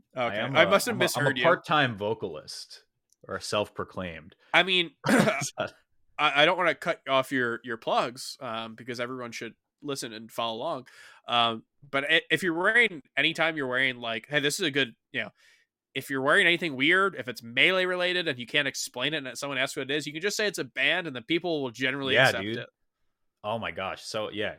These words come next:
Speaker 2: that's so true. One of
Speaker 1: What's
Speaker 2: my, one of
Speaker 1: this
Speaker 2: my
Speaker 1: shirt
Speaker 2: friend's
Speaker 1: you
Speaker 2: bands
Speaker 1: have that says Melee on my mind with a GameCube controller coming out of someone's head? It's like, it's a band. <laughs> It's
Speaker 2: Yeah.
Speaker 1: d-, don't worry, it's a band.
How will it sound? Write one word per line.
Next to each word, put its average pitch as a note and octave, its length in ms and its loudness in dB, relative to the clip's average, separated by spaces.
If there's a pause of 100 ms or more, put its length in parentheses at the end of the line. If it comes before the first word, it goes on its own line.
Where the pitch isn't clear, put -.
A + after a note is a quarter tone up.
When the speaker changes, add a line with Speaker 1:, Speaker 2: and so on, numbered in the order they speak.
Speaker 2:
that's G2 160 -8
so A2 180 -4
true. F#2+ 320 -8 (120)
One A#2+ 140 2
of C#3+ 60 4
Speaker 1:
What's C#3 240 6
Speaker 2:
my, A#3+ 60 4
one A#3 40 8
of - 40 2
Speaker 1:
this - 80 2
Speaker 2:
my B2 140 2
Speaker 1:
shirt G3+ 280 2
Speaker 2:
friend's - 40 -4
Speaker 1:
you F#3+ 80 2
Speaker 2:
bands D3+ 200 2
Speaker 1:
have C#3+ 100 0
that D3+ 140 2
says D3 220 -2
Melee D3+ 420 2
on E3 140 2
my D#3 100 0
mind C#3 480 0
with C3 160 -8
a B2+ 180 -2 (120)
GameCube D#3 320 0
controller C3+ 320 -4
coming C#3 200 -4
out C3 60 2
of B2+ 60 -4
someone's C#3+ 260 -8
head? E3 220 0
It's - 100 -14
like, C3+ 160 -10
it's E3 100 -4
a F3+ 40 -4
band. B3+ 340 0 (380)
<laughs> - 120 -14 (240)
It's - 280 -14
Speaker 2:
Yeah. G#2+ 260 -2 (100)
Speaker 1:
d-, F3+ 100 -4 (100)
don't F3 100 -4
worry, F3 160 -2
it's G3+ 120 -6
a - 20 -20
band. A#3 240 -8